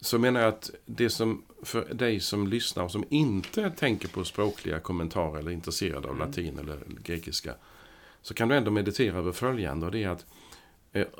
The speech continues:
Speaker 1: om jag har rätt i, i min tes att frestelse på svenska idag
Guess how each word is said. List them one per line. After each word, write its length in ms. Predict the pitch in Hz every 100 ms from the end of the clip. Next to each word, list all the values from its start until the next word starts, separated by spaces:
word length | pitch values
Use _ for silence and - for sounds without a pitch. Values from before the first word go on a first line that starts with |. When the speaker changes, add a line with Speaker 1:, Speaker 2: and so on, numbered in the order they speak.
| - _
Speaker 1:
om 160 | 113 104
jag 80 |
har 120 | 110 113
rätt 480 | 165 170 - - -
i, 340 | - 120 - - -
i 120 | - 113
min 440 | 110 104 101 92
tes 380 | - 101 78 -
att 200 | 82 85
frestelse 680 | - 120 - - 71 - -
på 140 | -
svenska 720 | 85 - 123 120 82 - -
idag 420 | 202 175 - -